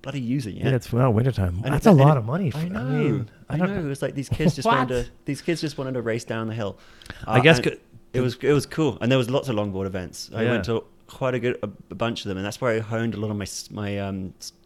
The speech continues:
Speaker 1: my, my, uh, sports photography.
Speaker 2: Right, like, faster shutter speeds and just, like, following in slow, uh, that, right. Yeah, I guess that, um,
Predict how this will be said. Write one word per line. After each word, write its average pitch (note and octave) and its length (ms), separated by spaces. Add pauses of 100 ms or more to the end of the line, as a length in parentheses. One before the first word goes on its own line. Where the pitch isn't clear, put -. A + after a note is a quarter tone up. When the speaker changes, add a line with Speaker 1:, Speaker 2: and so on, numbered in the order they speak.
Speaker 1:
my, G2 200
my, F#2+ 260
uh, F#2 260
sports - 360
photography. F2 540 (180)
Speaker 2:
Right, A2 280
like, G#2 160
faster G#2 340
shutter G#2 240
speeds G#2 400
and F#2+ 80
just, G2 180
like, G2 160
following G2 340
in F2 60
slow, F#2+ 280
uh, F#2 120
that, F2 200
right. F2+ 160
Yeah, F2+ 140
I F2 40
guess F2+ 260
that, F2+ 260
um, E2 280